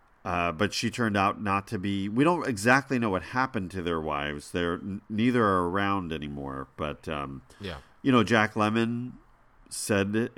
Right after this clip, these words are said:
Speaker 1: his wife was not necessarily the, the person that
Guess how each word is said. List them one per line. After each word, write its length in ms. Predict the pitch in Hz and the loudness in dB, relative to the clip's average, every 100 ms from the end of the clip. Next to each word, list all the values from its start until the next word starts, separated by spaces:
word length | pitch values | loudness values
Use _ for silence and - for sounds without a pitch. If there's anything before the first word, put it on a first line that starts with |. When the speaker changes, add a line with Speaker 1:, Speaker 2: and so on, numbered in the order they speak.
| 80 - | -8 -4
Speaker 1:
his 300 | 107 104 92 | 0 0 2
wife 340 | 95 110 - | 2 2 0
was 220 | 110 98 | -2 2
not 320 | 98 104 - - _ _ - | 4 4 4 -4 _ _ -4
necessarily 800 | 110 107 110 - 113 117 117 113 | -4 -2 -6 -2 0 2 0 0
the, 280 | 101 104 - | 0 0 0
the 100 | 104 | -6
person 480 | - 120 120 117 104 | -2 -4 -2 -4 -2
that 240 | 101 | -2